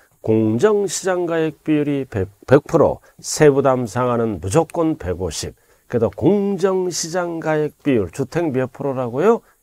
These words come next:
육십, 팔십 하면 안 돼요. 앞으로 시험 볼 때까지 이 개정안을 좀 봐야 된다고요. 자, 그다음 종부세는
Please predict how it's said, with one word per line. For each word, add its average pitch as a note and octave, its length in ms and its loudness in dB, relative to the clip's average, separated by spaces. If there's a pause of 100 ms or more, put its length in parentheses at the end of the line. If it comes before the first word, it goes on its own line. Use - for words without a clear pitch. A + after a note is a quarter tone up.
(160)
육십, - 880 -6
팔십 - 380 -4
하면 D#3+ 240 -2
안 C3+ 160 0
돼요. C#3 340 4 (420)
앞으로 A#2+ 440 0
시험 F#3+ 400 2
볼 E3+ 160 -2
때까지 D#3+ 720 -2 (260)
이 A2 140 -2
개정안을 D3 720 2
좀 C#3 200 0
봐야 C3 300 4
된다고요. A#2+ 720 2 (560)
자, A2 200 2
그다음 G2+ 440 8 (220)
종부세는 D#3+ 1000 4